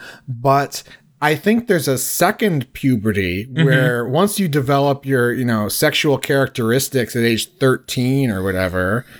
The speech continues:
Speaker 1: there's an age where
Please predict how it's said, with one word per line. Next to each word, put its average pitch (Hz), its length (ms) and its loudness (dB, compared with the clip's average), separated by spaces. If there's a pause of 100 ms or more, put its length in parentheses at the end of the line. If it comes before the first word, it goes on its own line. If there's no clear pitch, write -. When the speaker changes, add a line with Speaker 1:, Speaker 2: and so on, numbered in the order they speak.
(180)
Speaker 1:
there's 120 640 0
an 127 300 -2
age 127 480 0
where 110 540 0